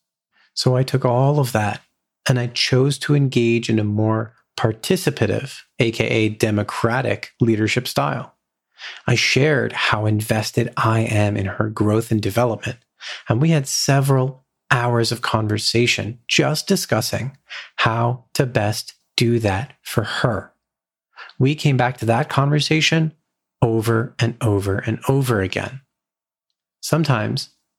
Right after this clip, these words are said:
she asked for my perspective on a patient, or she asked me to advise her on handling a situation. But mostly, she shared her work, I asked thoughtful questions, and we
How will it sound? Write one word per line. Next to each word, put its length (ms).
she 200
asked 180
for 80
my 140
perspective 640
on 120
a 40
patient, 600
or 100
she 140
asked 200
me 100
to 120
advise 380
her 120
on 80
handling 380
a 60
situation. 560
But 160
mostly, 800
she 220
shared 300
her 100
work, 420
I 140
asked 340
thoughtful 420
questions, 720
and 260
we 460